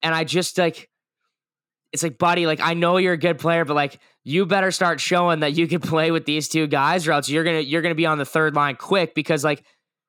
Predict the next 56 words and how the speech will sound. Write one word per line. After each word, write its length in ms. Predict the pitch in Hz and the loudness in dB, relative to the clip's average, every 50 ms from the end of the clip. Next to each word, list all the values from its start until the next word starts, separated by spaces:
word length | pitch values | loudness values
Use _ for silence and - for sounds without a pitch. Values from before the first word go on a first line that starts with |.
| _ _ _ | _ _ _
I 80 | - 143 | -2 0
don't 100 | 185 208 202 180 | 2 2 0 0
know, 40 | |
Max 260 | 156 170 175 185 - - | 0 0 0 0 0 0
Domi's 320 | 185 185 208 240 254 - | 0 0 0 0 -2 0
played 180 | - 202 180 156 | 0 0 0 2
really 180 | 165 165 160 147 | 2 2 2 2
well. 220 | 139 135 127 127 | 2 2 2 2
He's 120 | 131 151 185 | 0 0 -2
got 100 | 247 240 | -2 0
nine 220 | 202 185 180 175 151 | 0 0 0 0 -2
points 260 | 135 160 170 165 151 | -2 0 0 0 0
in 80 | 147 139 | -4 -2
seventeen 400 | - 160 151 151 - 151 156 147 | -2 -2 -2 -2 -4 -4 -4 -2
games. 320 | 135 151 143 143 139 127 135 | -2 0 0 0 -2 -2 -4
Like, 180 | 143 135 _ _ _ _ _ - | -4 -6 _ _ _ _ _ -4
like, 220 | - 147 143 - _ _ _ _ | -4 -4 -4 -4 _ _ _ _
he's 160 | - 156 165 175 | -8 -6 -2 -2
got 100 | 214 185 | 0 0
no 160 | 196 202 185 | 0 0 0
goals, 320 | 139 180 202 226 233 185 | 0 2 2 2 2 2
but, 140 | 160 190 156 156 | 0 -4 -2 -2
man, 160 | 185 214 202 | -2 -2 -2
you 80 | 180 180 | -4 -2
put 140 | - 208 202 | -2 0 0
him 80 | 196 | 0
on 120 | 196 190 190 | 0 0 0
that 160 | 185 180 165 | 0 0 2
line 220 | 175 175 196 202 | 2 2 2 2
with 120 | 190 175 147 | 0 0 0
Matthews 360 | 180 175 180 175 180 175 156 | 0 0 0 -2 -4 -4 -4
and 60 | 156 | -2
Marner, 260 | 147 151 180 214 196 | 0 0 2 2 2
I 60 | 170 165 | 2 2
bet 220 | 156 180 175 - | 0 -2 -2 -2
you 60 | 165 | -4
he 80 | 160 185 | -4 -2
brings 260 | 160 175 185 175 156 | -2 0 -2 0 0
that, 200 | 175 165 160 - - 147 | 0 0 0 -4 -6 -4
that 160 | 139 160 156 156 | -2 -2 0 0
element 400 | 160 165 170 165 165 165 - - | 0 0 0 0 0 -2 -2 -2
kinda 220 | 165 160 160 151 | -2 -2 -2 -2
different 320 | 135 165 170 - 170 165 | -2 -2 -2 -2 -2 -2
than, 160 | 151 156 147 - _ - _ - | -2 -4 -6 -6 _ -20 _ -4
like, 200 | 165 175 - _ _ _ _ _ _ _ _ _ _ _ _ _ _ _ _ - | -4 -4 -4 _ _ _ _ _ _ _ _ _ _ _ _ _ _ _ _ -2
or 180 | 185 214 220 202 | 0 2 2 2
if 60 | 151 - - 151 147 147 165 | 0 -4 -16 -18 -16 -10 -6
Robertson 540 | 175 185 196 190 208 214 240 - 240 220 - | 0 2 4 4 4 2 2 0 -2 -2 0
catches 320 | 202 208 202 - 180 170 | 0 -2 -2 -2 -4 -4
a 20 | |
heater 300 | 175 139 180 190 185 180 | -4 -2 -2 0 0 0
here, 180 | 170 175 185 185 | 0 0 0 0
he 100 | 196 208 | 0 0
could 120 | 185 202 | -2 -4
take 160 | - 208 180 170 | -4 -4 -4 -4
a, 80 | 180 | -6